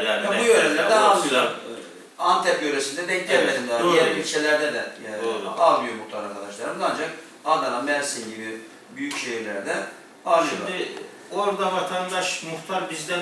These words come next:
Speaker 2: daha rahat. Ee, biz burada, e, kırsal kesim olduğu için yaşlısı var, özürlüsü var, mağduru var.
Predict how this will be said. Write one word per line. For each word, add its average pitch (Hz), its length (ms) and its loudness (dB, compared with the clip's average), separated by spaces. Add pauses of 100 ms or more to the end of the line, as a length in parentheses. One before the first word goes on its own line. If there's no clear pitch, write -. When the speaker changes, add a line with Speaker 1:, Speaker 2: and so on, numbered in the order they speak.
Speaker 2:
daha 156 260 2
rahat. - 340 -2 (360)
Ee, 101 40 -10 (340)
biz 165 120 -6 (160)
burada, 156 360 0
e, 120 440 -2
kırsal - 360 -4 (120)
kesim 147 380 -2
olduğu 143 320 -2
için 151 340 -4 (1120)
yaşlısı - 720 -2
var, 131 280 4
özürlüsü 131 720 -4
var, 127 200 0
mağduru 127 580 0
var. 120 160 2